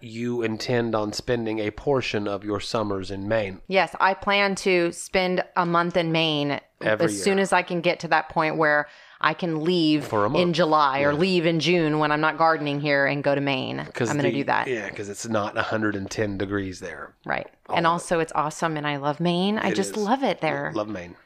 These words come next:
Speaker 1: So back to my original question.
Speaker 2: Mm-hmm.
Speaker 1: When do we reintroduce the leftovers of, say, today, day zero?
Speaker 2: I think you actually do it fairly quickly. I think you do it quicker than we have done it in the past.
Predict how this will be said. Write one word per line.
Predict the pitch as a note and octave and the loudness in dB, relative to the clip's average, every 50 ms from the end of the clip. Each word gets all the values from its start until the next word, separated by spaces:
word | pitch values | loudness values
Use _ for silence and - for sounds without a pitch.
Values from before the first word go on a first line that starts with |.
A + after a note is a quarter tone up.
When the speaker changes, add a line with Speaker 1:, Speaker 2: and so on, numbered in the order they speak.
| _ _ _ _ - | _ _ _ _ -6
Speaker 1:
So | - - D#3 | 0 2 2
back | F3+ F#3+ F#3+ | 4 2 2
to | - G3 | 2 2
my | F#3 F3 | 4 4
original | D#3+ D#3 D3 C#3 D3 C#3+ - | 4 2 2 2 2 0 2
question. | - C#3+ G#2+ - - - - - _ _ _ _ _ _ - | 2 0 0 0 -6 -14 -18 -20 _ _ _ _ _ _ -16
Speaker 2:
Mm-hmm. | F#3+ D#3+ - B2+ A#2+ | -12 -8 -8 -4 0
Speaker 1:
When | B2+ D3 F3 G#3 A#3+ B3 A3 | 2 4 4 4 4 2 2
do | G#3 G#3 F3+ | 2 2 2
we | D#3+ D#3 D#3 D3+ C#3 B2+ A#2+ A#2+ C3 D3 E3 F#3+ G#3 G#3 G#3+ G#3+ G#3+ G#3 _ _ _ _ - | 2 2 2 2 2 0 2 2 2 2 0 0 -2 -4 -6 -8 -10 -12 _ _ _ _ -2
reintroduce | - D#3+ E3+ E3 - F#3 D#3+ C#3 C#3+ C#3 C3 A#2+ A#2 A2+ - - - | 0 0 0 2 2 0 0 2 4 4 4 4 2 0 -2 -6 -12
the | - B2+ A#2 A#2+ | -8 -4 -2 0
leftovers | A#2 A#2 A#2 A#2+ C3+ D3+ - - - D#3 D3+ D3+ D3 D3 D3 D3 D3 C#3+ C3+ - | 0 2 4 4 4 4 2 2 2 4 4 4 4 4 2 2 2 2 0 -2
of, | - B2 B2 A#2 - | 0 0 0 0 0
say, | - - C3 A#2+ A#2 | -2 -2 0 0 0
today, | A2 - - - C3+ B2+ A2+ A#2+ G2 F2 D#2 E2+ F#2 G2 | 0 -2 -2 0 0 2 2 0 0 0 -2 -10 -10 -4
day | - G#2+ A2+ B2+ | 0 2 2 2
zero? | C3 A2+ B2 B2 G#2+ F#2+ F2 D#2+ D2+ F2 - _ _ _ - | 2 2 2 2 2 2 -2 -6 -12 -14 -16 _ _ _ -2
Speaker 2:
I | C4+ C4+ | 0 0
think | C4+ - E4 E4 E4 - | 0 0 -2 -2 0 2
you | F4+ D#4 | 2 2
actually | B3+ A#3+ A#3+ - - - B3+ A#3+ | 2 2 0 -2 -4 -2 -2 -2
do | G3 G3 G3 | 0 0 0
it | G3 - - | 0 0 0
fairly | - G3+ G3 F#3+ F3 F3+ F3 | 0 0 0 2 0 0 -4
quickly. | - - F3 C#3+ - - G#3 G#3 A3 A3 | -4 -6 -6 -6 -6 -6 -4 -2 -2 -2
I | G#3+ G#3 | -2 -2
think | A#3 A3+ A3 | -2 -4 -4
you | B3 | -2
do | A3 A#3+ A#3 | 0 0 0
it | - - | 0 0
quicker | - A3+ G#3 G#3 - G#3+ G3 | 0 -2 -2 0 0 -2 0
than | G3 F#3+ F#3 F#3+ | 0 0 0 0
we | F#3+ F#3 | 0 0
have | F#3 F3+ F3 E3 | 2 0 0 2
done | F3 E3+ E3+ F3 | 0 0 0 0
it | F3 E3+ | -2 -2
in | F3 E3+ | -2 -4
the | E3 D#3+ | -4 -6
past. | - D#3 D#3 D3 D3 E3+ G#3 A#3 - - - - - | -4 -2 -2 0 0 0 -4 -4 -6 -10 -14 -14 -16